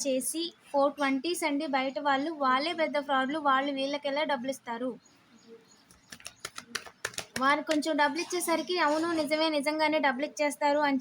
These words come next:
చెప్పి మిమ్మల్ని ఇబ్బంది పెట్టడానికి, మిమ్మల్ని ఏడిపించడానికి వీళ్ళు తయారైపోయారు. ఎస్, ఎవరైతే ఓమ్ పర్సన్ ఉన్నారో వాళ్ళండి. And పార్ట్నర్‌షిప్ విషయంలో ఏదైతే ప్రయత్నాలు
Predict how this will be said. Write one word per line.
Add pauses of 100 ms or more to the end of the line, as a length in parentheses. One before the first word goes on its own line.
చెప్పి (100)
మిమ్మల్ని
ఇబ్బంది
పెట్టడానికి,
మిమ్మల్ని
ఏడిపించడానికి
వీళ్ళు
తయారైపోయారు. (720)
ఎస్, (420)
ఎవరైతే
ఓమ్
పర్సన్
ఉన్నారో
వాళ్ళండి. (420)
And (280)
పార్ట్నర్‌షిప్
విషయంలో (4000)
ఏదైతే
ప్రయత్నాలు